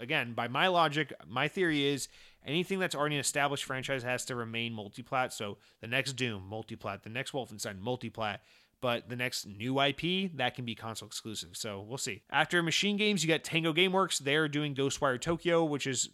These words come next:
the game that's about to come out exclusive to P S five. Again, they also made the Evil Within games. So what are they gonna do? You know, like, they're, they're already about to put out a brand new I P. They, they don't have another brand new I P ready to go, so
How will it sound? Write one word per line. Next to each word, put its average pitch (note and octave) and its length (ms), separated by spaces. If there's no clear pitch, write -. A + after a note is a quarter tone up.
the B2 100
game B2 280
that's A2+ 180
about A#2 260
to A2+ 80
come A#2+ 160
out B2 140
exclusive C3+ 500
to A#2+ 80
P B2 160
S G#2 140
five. F#3 560
Again, C3+ 460
they C#3+ 120
also D3 200
made C3+ 180
the A#2+ 160
Evil B2+ 200
Within B2 280
games. D#3 420
So C#3+ 420
what C3+ 320
are E3+ 40
they E3 120
gonna B2+ 180
do? G2+ 300
You C#3+ 220
know, C#3 160
like, B2+ 320
they're, C#3 320
they're C#3+ 160
already D3+ 280
about C#3 320
to C3+ 80
put D3 280
out C3+ 140
a - 20
brand A#2+ 240
new A#2+ 140
I A2 100
P. A2+ 260
They, B2 200
they A#2+ 160
don't C3 160
have B2 160
another A#2+ 380
brand B2 340
new A#2+ 100
I A2+ 80
P A#2 220
ready G#2+ 220
to G#2+ 80
go, C#3+ 200
so A#2+ 320